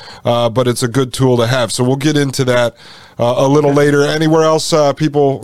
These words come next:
Speaker 1: uh, you want them to follow you?
Speaker 2: Uh, no, any, any podcast player, they'll find the Quash, any, anyone they punch it into. Uh, there's a ton of them out there. So if they wanna find it, they can just go look up the Quash. It'll come up.
Speaker 1: Okay, great.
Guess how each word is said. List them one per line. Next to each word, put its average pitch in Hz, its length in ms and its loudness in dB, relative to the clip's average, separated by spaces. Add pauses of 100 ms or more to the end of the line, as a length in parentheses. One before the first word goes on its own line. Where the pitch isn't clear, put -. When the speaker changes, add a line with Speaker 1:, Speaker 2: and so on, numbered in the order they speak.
Speaker 1:
uh, 123 140 2
you 123 160 0
want 131 160 2
them 123 140 -2
to 123 80 0
follow 135 320 0
you? 135 200 0 (840)
Speaker 2:
Uh, 190 200 -2
no, 139 300 -4
any, 156 320 -4
any 214 160 0
podcast 160 580 -4
player, 139 240 -6
they'll 127 140 -6
find 120 300 -8
the 113 60 -10
Quash, 110 540 -12
any, 127 260 -8
anyone 117 340 -10
they 104 100 -12
punch 107 280 -16
it 98 80 -16
into. 101 480 -16 (160)
Uh, - 60 -20 (100)
there's 110 320 -16
a 107 60 -16
ton 101 220 -16
of 90 40 -18
them 90 120 -18
out 87 240 -16
there. 87 180 -16
So - 160 -18
if 95 80 -20
they 135 120 -8
wanna 117 220 -10
find 101 360 -14
it, - 20 -16
they 110 100 -12
can 110 80 -16
just 98 220 -16
go 101 100 -12
look 101 220 -16
up 110 140 -18
the - 60 -18
Quash. 95 500 -12
It'll 101 100 -18
come 87 200 -20
up. 82 180 -16 (760)
Speaker 1:
Okay, 143 300 -2
great. 120 440 0